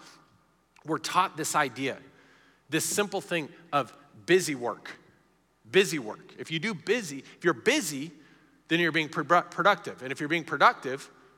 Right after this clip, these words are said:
then you're being a benefit to the society. But that's not what God said.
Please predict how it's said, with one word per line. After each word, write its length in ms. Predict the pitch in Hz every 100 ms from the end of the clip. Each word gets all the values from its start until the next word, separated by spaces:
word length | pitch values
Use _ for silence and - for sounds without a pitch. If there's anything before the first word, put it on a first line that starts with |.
| _ _ _
then 140 | - 143
you're 120 | 151
being 300 | 135 147 147 151 -
a 60 |
benefit 360 | 123 139 139 156
to 80 | -
the 80 | 143
society. 440 | - - 175 160 - _ _ _ _ _ _ _ _ _
But 100 | -
that's 160 | 196 202
not 120 | 214
what 80 | 180
God 240 | 175 175
said. 240 | - 202